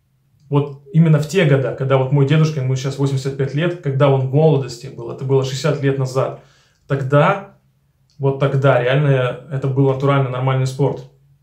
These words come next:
Никто из них не потреблял химию, не, даже не знал, что это, и его просто не было ее, понимаешь? Она появилась чуть-чуть позже,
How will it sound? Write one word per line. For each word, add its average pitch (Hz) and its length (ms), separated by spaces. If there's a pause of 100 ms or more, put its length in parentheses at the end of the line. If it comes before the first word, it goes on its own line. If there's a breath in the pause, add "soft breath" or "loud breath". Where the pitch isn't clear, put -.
(260)
Никто 147 400
из 156 140
них 156 160
не 143 40
потреблял 135 460
химию, 151 280
не, 131 100
даже 135 260
не 135 80
знал, 135 220
что 156 240
это, 123 120
и 120 160
его 123 180
просто 151 360
не 151 180
было 117 220
ее, - 140
понимаешь? 127 360
Она 147 140
появилась 160 400
чуть-чуть - 260
позже, 151 280